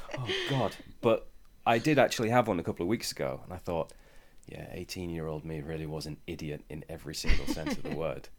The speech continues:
Speaker 1: So, yeah, it's, it's these journeys that we go through, isn't it? I lo-, I love the sort of, gave it a try, didn't like it, came back,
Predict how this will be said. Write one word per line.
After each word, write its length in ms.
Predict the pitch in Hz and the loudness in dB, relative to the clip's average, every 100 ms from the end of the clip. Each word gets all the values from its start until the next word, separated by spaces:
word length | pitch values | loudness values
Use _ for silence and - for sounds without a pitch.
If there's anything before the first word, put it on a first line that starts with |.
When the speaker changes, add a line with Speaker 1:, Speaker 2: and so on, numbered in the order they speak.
| - | -12
Speaker 1:
So, 280 | - - | -2 2
yeah, 180 | 98 113 | 6 8
it's, 260 | 92 120 - | 8 4 2
it's 160 | 120 - | 0 2
these 220 | 127 113 | 2 2
journeys 460 | - 120 123 117 98 | 4 6 6 4 2
that 100 | 95 | 0
we 100 | 95 | 2
go 180 | 104 101 | 4 4
through, 240 | 73 80 | 2 0
isn't 200 | 92 78 | 0 -2
it? 100 | 60 | -4
I 60 | 78 | -4
lo-, 240 | 87 98 - | 0 0 0
I 80 | 95 | 0
love 240 | 107 95 | -2 -2
the 80 | 98 | -4
sort 260 | - 92 87 | -2 0 0
of, 120 | - - - - - | -4 -16 -20 -20 -2
gave 160 | 113 107 | 4 4
it 60 | |
a 40 | 85 | 4
try, 220 | 104 95 | 2 2
didn't 260 | 92 95 87 | 2 -2 0
like 240 | 92 85 | -2 -2
it, 200 | 90 - | -4 -4
came 220 | - 98 87 | -2 -2 0
back, 300 | 85 82 | 0 -2